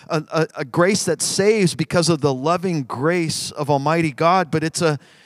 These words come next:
it's a liberating grace, according to Romans chapter three.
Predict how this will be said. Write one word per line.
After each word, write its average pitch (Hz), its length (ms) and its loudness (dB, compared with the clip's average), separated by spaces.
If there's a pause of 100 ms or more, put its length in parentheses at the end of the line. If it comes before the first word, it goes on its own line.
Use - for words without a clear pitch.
(120)
it's 180 140 -2
a 196 60 2
liberating 175 720 2
grace, 120 540 -2
according 160 460 0
to - 120 -6
Romans 139 400 0
chapter 131 340 -4
three. 110 540 -8